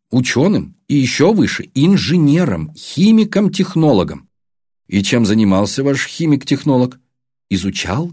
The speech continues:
как очистить воздух. Типа пропылесосить небо и весь мусор собрать в мешок.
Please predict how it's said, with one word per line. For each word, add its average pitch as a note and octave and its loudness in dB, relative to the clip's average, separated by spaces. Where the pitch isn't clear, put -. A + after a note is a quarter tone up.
как B2+ -4
очистить F#2+ -6
воздух. G2+ -2
Типа D#3+ 0
пропылесосить D#3 -2
небо C#3+ 0
и F2+ -4
весь A2 -2
мусор C#3+ -2
собрать D#3+ -4
в F#3+ -2
мешок. - -2